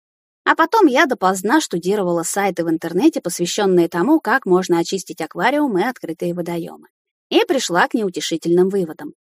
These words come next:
Я балда и ничего не поняла в прошлый раз. А также то, что нужно ехать в специальный магазин и покупать ту самую зеленку, которая совсем и не зеленка.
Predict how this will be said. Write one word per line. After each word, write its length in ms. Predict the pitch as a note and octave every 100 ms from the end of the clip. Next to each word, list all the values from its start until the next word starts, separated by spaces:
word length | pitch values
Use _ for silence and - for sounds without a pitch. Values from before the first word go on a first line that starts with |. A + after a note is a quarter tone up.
| -
Я 200 | D3 D4
балда 420 | E3+ D#3 G#3 E4
и 120 | C#4
ничего 460 | E3 D#3+ - D#3+ C#4
не 140 | B3
поняла 360 | E3+ C#3+ D3 G3
в 60 |
прошлый 400 | - E3+ - E3+
раз. 280 | E3 D3 - _ _ _ -
А 140 | G3+
также 340 | D#4 D#4+ F#3+
то, 280 | F3+ B3+ F4 -
что 240 | - - C#4+
нужно 280 | E4 D4+
ехать 400 | F#3+ F3+ D#4 C4+
в 40 | -
специальный 540 | - - G3+ G3 F3
магазин 500 | E3+ E3 E3 D4 D#4+
и 40 | G#3+
покупать 440 | E3 E3+ C#4+ E4+ -
ту 160 | D4+
самую 460 | E4 - B3 G#3+ E3+
зеленку, 500 | E3 E3 C4+ F4+ B3+
которая 400 | F#3+ F#3 G3+ F#3
совсем 460 | F3+ F3 - E3+ A3+
и 40 |
не 120 | A3+
зеленка. 540 | G#3+ B3 D#3+ C#3+ -